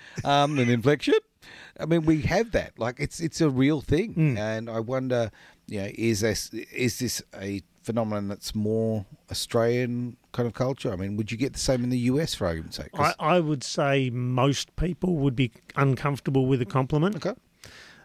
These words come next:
Speaker 2: Um, and again, that's just one of those things that we're taught, you know,
Speaker 1: Okay.
Speaker 2: like, don't be a bother to people,
Speaker 1: Mm.
Speaker 2: don't upset people. It's that
Speaker 1: Yeah, yeah,
Speaker 2: thing
Speaker 1: yeah.
Speaker 2: that we're, gets bashed into us as a kid.
Speaker 1: Sure.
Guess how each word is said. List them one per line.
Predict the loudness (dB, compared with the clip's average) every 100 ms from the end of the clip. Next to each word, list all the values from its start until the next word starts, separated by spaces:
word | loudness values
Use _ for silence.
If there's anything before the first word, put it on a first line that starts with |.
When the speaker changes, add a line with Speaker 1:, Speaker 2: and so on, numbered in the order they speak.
| -2
Speaker 2:
Um, | 2 2 0 -2
and | 0 0
again, | -2 0 0 0
that's | -6 -8 -4
just | -4 -2
one | 0
of | 2
those | 0 0
things | -2 -2 -4
that | -4
we're | -4
taught, | 0 0 0 -2
you | -6
know, | -2 -2
Speaker 1:
Okay. |
Speaker 2:
like, | -4 -2
don't | -2 0
be | 0
a |
bother | 2 2 0
to | 0
people, | 0 2 0 0
Speaker 1:
Mm. |
Speaker 2:
don't | 0 -2
upset | -6 -2 -2 0
people. | 0 2 0
It's | -2 -2
that | -2 -2 _ _ _ _ _
Speaker 1:
Yeah, | 2 4
yeah, | 4
Speaker 2:
thing | 4 2
Speaker 1:
yeah. |
Speaker 2:
that | -2
we're, | -4 -6 -10 -4
gets | -4 0
bashed | 0 0 0
into | -2 0 -2
us | -2
as | -6 -10
a | -4
kid. | 2 2
Speaker 1:
Sure. | 0